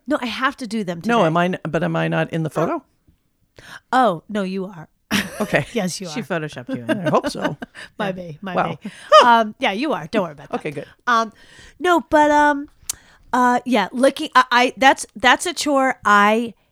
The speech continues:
Speaker 1: hate, is licking the envelopes. I hate it, and I know you can use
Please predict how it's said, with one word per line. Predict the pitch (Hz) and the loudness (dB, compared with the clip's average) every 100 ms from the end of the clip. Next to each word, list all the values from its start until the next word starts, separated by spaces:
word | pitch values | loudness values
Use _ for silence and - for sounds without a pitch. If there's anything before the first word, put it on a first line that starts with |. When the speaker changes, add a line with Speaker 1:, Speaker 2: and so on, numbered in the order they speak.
| _ | _
Speaker 1:
hate, | - - 180 190 196 - - _ _ _ - | -20 -14 -10 -10 -10 -10 -10 _ _ _ -4
is | 208 175 | -4 -2
licking | 214 208 226 196 202 196 | -4 -2 -4 -4 -8 -8
the | 202 | -6
envelopes. | 185 170 165 151 - | -6 -6 -8 -10 -10
I | 170 | -8
hate | 160 202 | -4 -2
it, | 208 | -2
and | 202 185 | -4 -8
I | |
know | 175 185 | -6 -4
you | 240 277 | -4 -4
can | 359 359 | -6 -2
use | 349 320 320 311 | 0 0 0 -4